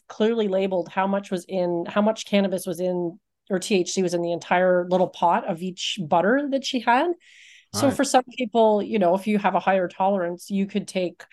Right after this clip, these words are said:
Speaker 1: multiple little pots of butter, 'cause she had them in, like, little containers.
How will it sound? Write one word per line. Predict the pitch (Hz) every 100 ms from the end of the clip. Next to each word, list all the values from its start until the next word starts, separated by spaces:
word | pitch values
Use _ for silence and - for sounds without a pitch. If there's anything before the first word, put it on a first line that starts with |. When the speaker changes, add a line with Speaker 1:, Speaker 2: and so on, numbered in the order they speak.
| _ _ _ _ _ _ -
Speaker 1:
multiple | 175 175 185 196 196 185 180 175 196
little | 196 196
pots | 185 160 - 185
of | 165
butter, | 160 120
'cause | 123 -
she | 226
had | 233
them | 254
in, | 240
like, | 214 202
little | 190 196 190 180 170
containers. | - 185 - 165 135 131 -